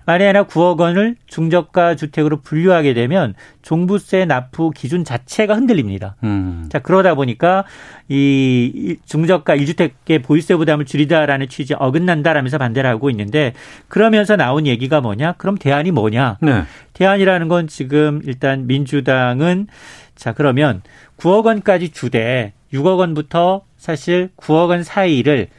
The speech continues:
Speaker 1: 좀 세, 좀 분할해보자.
Speaker 2: 어.
Speaker 1: 구억 원 이하의 경우에는 지금 재산세 현행 체계가 어떻게 되고 있느냐? 영점일에서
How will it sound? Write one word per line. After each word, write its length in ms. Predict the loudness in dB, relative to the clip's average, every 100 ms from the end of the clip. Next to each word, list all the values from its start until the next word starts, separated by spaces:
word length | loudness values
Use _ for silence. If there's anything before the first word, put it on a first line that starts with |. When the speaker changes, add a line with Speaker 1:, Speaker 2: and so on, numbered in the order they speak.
| _
Speaker 1:
좀 220 | -6 -4
세, 520 | -4 0 2 4 2 -2 _
좀 160 | -6 -6
분할해보자. 880 | -4 0 2 2 0 -2 -2 -4 -4 0
Speaker 2:
어. 380 | 2 2 0 -6
Speaker 1:
구억 260 | -2 0 2
원 140 | 2
이하의 320 | 2 2 2 2
경우에는 800 | 0 0 0 0 0 0 -2 -6
지금 200 | -8 -6
재산세 440 | -4 -2 -2 -2
현행 220 | -2 -2
체계가 300 | -4 -2 0
어떻게 220 | 0 -2 -4
되고 220 | -2 -2
있느냐? 380 | -4 -2 -2 -4 -16 -20 _ -4
영점일에서 1040 | -4 -2 -2 0 0 0 0 0 0 -2